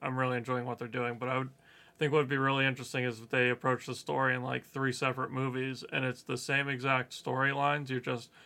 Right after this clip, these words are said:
through the viewpoint of one character at a time. So there's, like, a Lloyd movie, an Anya movie, and a Yor movie, and you'll know what they're thinking, but they don't. But I mean, 'cause you're, is stuck in one point of view, and you see,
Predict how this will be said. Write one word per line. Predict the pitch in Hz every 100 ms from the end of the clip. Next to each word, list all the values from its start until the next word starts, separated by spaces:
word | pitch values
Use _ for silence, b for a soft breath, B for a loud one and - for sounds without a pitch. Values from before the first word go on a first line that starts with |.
| B B
through | 143
the | 131
viewpoint | 127 131 127 139 123
of | 117
one | 123 127 123
character | - 127 131 127 135
at | 135
a | 135
time. | 127 131 135 139 131 B B
So | - 135
there's, | 123 127 123
like, | 131
a | 143
Lloyd | 135 139 139 123
movie, | 131 131 131 131 127 B B B
an | -
Anya | 139 131 131
movie, | 127 127 123 127 127 127 B B B B
and | 143
a |
Yor | 131 123 131
movie, | 135 139 143 147 147 - _
and | - 127
you'll | 139
know | 131 139 139 147
what | 135
they're | 147 147
thinking, | 135 139 131 135 139 139 131
but | 143 139
they | 135
don't. | 135 135 - _
But | 143 143
I | 135
mean, | 135 131
'cause | 117 139 127
you're, | 131 131 131 127 - -
is | 147
stuck | 131 143 131
in | 131
one | 131 131
point | 135 135
of | 131
view, | 131 135 131 135 131 b b b b -
and |
you | 131
see, | 123 135 131 131